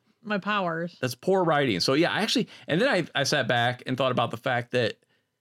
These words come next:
Speaker 2: I shouldn't be laughing when a character I love dies, but when it's written this poorly, I, I don't have a choice.
Speaker 1: Uh-huh.
Speaker 2: It was like, that was the only reaction I could have at the time. I was just,
Speaker 1: Yeah.
Speaker 2: "Of course, of
Speaker 1: So Sean
Speaker 2: course."
Speaker 1: and I started laughing like fucking crazy people.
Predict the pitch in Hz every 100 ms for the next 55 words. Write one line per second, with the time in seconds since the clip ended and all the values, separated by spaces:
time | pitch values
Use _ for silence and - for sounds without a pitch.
0 | - 160 - 427 180 151 147 139 131 104
1 | 101 - 135 131 127 113 107 113 107 110
2 | 104 110 90 73 - 110 98 113 117 -
3 | 113 143 139 120 - 135 151 131 95 87
4 | 101 107 - 110 117 123 104 - 123 139
5 | 69 - - _ _ _ - 220 208 196
6 | 190 180 - 127 135 127 139 127 143 139
7 | 151 151 151 135 139 139 151 127 123 151
8 | 131 113 98 98 247 240 180 156 143 _
9 | - 370 285 269 - - 240 233 277 508
10 | 508 403 302 254 202 196 208 - 220 214
11 | 240 262 - 185 185 202 214 220 - -
12 | - 254 294 285 - 320 302 254 - 208
13 | 170 165